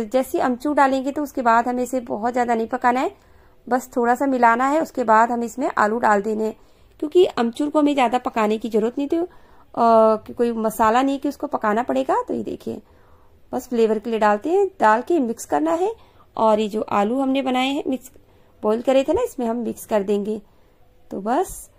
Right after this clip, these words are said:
हमारी जो रेसिपी है बनकर रेडी हो गई है और अच्छे से हम इसको बस मिक्स कर देंगे।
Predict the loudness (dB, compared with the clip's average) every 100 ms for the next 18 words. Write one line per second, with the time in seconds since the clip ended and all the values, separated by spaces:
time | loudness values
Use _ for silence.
0 | _ -8 -4 -2 -2 0 0 0 -4 -4
1 | 0 2 2 0 -2 -4 -6 -6 -4 0
2 | 0 0 -2 -2 0 -2 -6 -20 -20 -12
3 | 0 2 4 2 -2 -8 -4 -4 -2 -4
4 | -2 -4 -8 -8 -4 -4 -4 -6 -8 -6
5 | -6 -4 -2 -4 -4